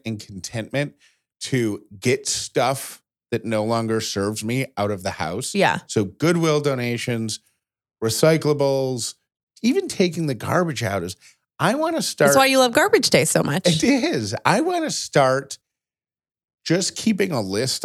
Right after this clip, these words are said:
Speaker 1: on my phone of things that bring me jo-, joy like,
Speaker 2: Yeah.
Speaker 1: like that. And if I'm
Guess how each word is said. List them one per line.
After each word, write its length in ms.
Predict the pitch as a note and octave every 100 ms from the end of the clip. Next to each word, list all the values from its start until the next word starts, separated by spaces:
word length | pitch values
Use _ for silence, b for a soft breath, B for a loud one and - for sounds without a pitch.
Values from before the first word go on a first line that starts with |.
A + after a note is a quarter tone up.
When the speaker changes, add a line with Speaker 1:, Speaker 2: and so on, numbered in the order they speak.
| -
Speaker 1:
on 160 | C3 A#2
my 160 | G#2 F#2+
phone 600 | - F#2 F2 G2+ C#3+ D#3 _ _ _ _ _ _ -
of 680 | A#2 G#2+ G2+ G2 G2 F#2+ - _ _ _ _ _ _ _ _ -
things 380 | F3+ F3+ F#3+ C#3+
that 260 | D#3 C3+ A2
bring 360 | A#2 B2 A#2+
me 300 | A2+ A2 G#2+ _ F2+
jo-, 340 | - G2 D2+ _ _ _ -
joy 320 | A2 G2+ A2
like, 80 | E3
Speaker 2:
Yeah. 320 | C#4 B3 E3+ -
Speaker 1:
like 200 | C#3 D3+
that. 340 | F3+ G#3 G#3 b b b b _ -
And 680 | D3+ C#3+ C#3 B2+ B2+ A#2 - _ _ _ _ _ _
if 140 | - D3+
I'm 180 | D#3